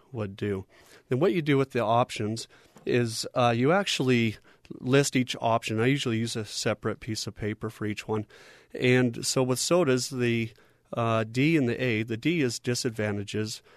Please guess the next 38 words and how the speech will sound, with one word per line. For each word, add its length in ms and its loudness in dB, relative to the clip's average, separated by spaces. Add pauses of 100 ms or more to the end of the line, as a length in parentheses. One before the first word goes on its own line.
(200)
and 140 -2
the 160 -4
A 120 2
is 160 -2
advantages. 720 -4 (380)
And 180 2
what 180 2
you 80 0
do 240 2
is 140 -2
you 80 0
write 300 -2
down 440 -2 (300)
the 80 0
disadvantages, 1080 -2
in 160 -2
this 160 -4
case 320 -4
of 300 -8
killing 380 -2
your 120 -6
partner, 480 -4 (100)
right? 260 -2 (280)
Or 100 -2
the 100 -2
disadvantages 1040 -2 (400)
of 300 -2
staying 640 4
with 300 -6
your 160 -4
partner 760 -2
and 160 -6
doing 280 -4
therapy, 500 0
whatever 360 -2
those 200 -4
options 400 -6
are. 180 0